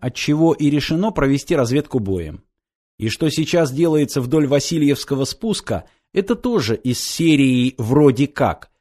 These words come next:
Всё равно никто ничего доподлинно не знает. В тумане не видать ни черта, будь он неладен. Уже сколько дней висит пеленой ни туда, ни сюда. Не иначе шамы постарались. А это очень плохо.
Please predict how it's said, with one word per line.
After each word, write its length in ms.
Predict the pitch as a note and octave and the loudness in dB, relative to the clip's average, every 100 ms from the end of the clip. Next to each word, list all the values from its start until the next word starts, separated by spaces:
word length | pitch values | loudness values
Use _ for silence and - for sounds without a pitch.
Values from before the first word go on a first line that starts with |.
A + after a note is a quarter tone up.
| _ | _
Всё 180 | - E3 | -8 0
равно 300 | F3 F3+ G#3+ | 2 4 4
никто 320 | E3 C#3+ F3 | 4 4 4
ничего 420 | E3 C#3 - D3 D3+ | 4 4 2 0 2
доподлинно 640 | C3+ - C#3 B2 B2+ A#2+ | 0 2 0 2 2 4
не 180 | A#2+ A2+ | 2 2
знает. 400 | A2 F#2+ D2+ - _ _ _ _ _ | 0 -2 -6 -14 _ _ _ _ _
В 100 | _ | _
тумане 560 | - D#3 F#3+ A3 G#3 F#3+ | 0 2 4 4 4 4
не 200 | F3+ F3 | 4 4
видать 500 | E3 D#3+ D3 G3 F#3+ | 4 2 4 4 4
ни 200 | F3 E3+ | 0 0
черта, 640 | - D#3+ D3+ - - B2+ G2 | 0 0 -2 0 2 4 4
будь 260 | G#2+ A2 | 0 0
он 160 | A#2+ A2+ | 2 2
неладен. 560 | A2 G#2+ F#2 E2+ D#2 - _ _ _ | 4 2 0 -2 -10 -14 _ _ _
Уже 240 | A2+ A2+ D#3 | -4 0 0
сколько 540 | - - G#3+ G3+ F#3+ | -2 4 4 6 4
дней 480 | E3 F3+ F#3 D#3+ A#2+ | 6 4 6 4 4
висит 460 | A2+ A#2 F3+ C#3+ | 2 -2 -4 -4
пеленой 540 | - B2 C3 D#3+ F3+ C3 | 0 2 4 4 4 4
ни 140 | A#2+ | 4
туда, 320 | - C3+ E3 | 2 0 0
ни 140 | D#3 B2+ | 2 0
сюда. 500 | - A2 F#2 D#2 - _ _ _ _ - | 0 -6 -4 -6 -10 _ _ _ _ -2
Не 280 | B2+ E3 | 2 2
иначе 360 | F#3+ G#3 F3 E3+ | 2 0 0 -2
шамы 460 | - F#3+ D#3 G#2+ F#2+ | -2 0 0 0 -2
постарались. 840 | - - A#2 A2 F2 D2 - - _ _ | -6 -2 0 2 -2 -6 -14 -20 _ _
А 200 | - G#2 | -8 -2
это 340 | D3 F#3 F#3+ E3+ | 0 0 0 -4
очень 480 | - D3+ C#3+ D3 D3 | 0 -2 -2 -2 -2
плохо. 600 | A#2 A2 G2 - - | 0 0 0 -4 -16